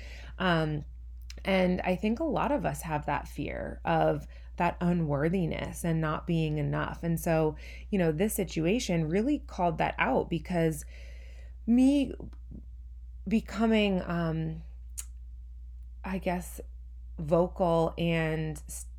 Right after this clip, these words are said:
and stepping out into this experience of walking into being a healer and the coaching that I do and just owning my truth and, um, has been terrifying. I know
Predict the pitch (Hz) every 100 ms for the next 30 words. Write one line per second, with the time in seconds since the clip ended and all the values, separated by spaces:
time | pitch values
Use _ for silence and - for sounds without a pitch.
0 | - - 170 165 160 160 - 170 170 175
1 | 170 139 151 160 165 156 147 - 156 147
2 | 151 156 151 - - 151 160 151 151 160
3 | 147 147 147 165 156 156 151 151 147 -
4 | 151 147 147 147 - - - - - 170
5 | 165 165 160 - 151 147 147 147 147 -
6 | 160 160 147 160 - 170 160 156 151 151
7 | 147 147 135 151 151 151 - 165 180 -
8 | 160 160 180 170 151 147 - 160 196 156
9 | 165 - 160 156 151 147 - - - -
10 | 185 170 156 - - - 190 170 190 185
11 | 185 277 - 85 80 - 175 180 185 180